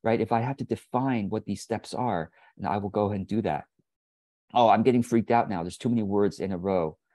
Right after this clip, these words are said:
You know, okay, make myself calmer by creating more space. Whatever it is you need to do, you see what I mean? To calm yourself, which is often writing it down. And,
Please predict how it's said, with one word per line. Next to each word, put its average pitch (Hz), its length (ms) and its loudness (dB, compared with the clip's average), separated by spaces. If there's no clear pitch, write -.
You 104 100 -6
know, 107 280 -4
okay, 90 180 -8
make 123 160 -4
myself 101 320 -6
calmer 92 500 -6
by 87 100 -8
creating 90 360 -8
more 82 120 -10
space. - 460 -14
Whatever 165 460 0
it 143 60 2
is 139 180 0
you 123 80 -2
need 113 200 0
to 104 60 -6
do, 90 340 -4
you 117 60 -4
see 123 180 0
what 117 120 4
I 113 40 0
mean? 117 260 0
To - 100 -12
calm 123 520 -2
yourself, 101 400 -2
which 113 240 -2
is 107 140 -6
often 101 380 -4
writing 92 260 -4
it 82 60 -10
down. 82 260 -8
And, 110 220 0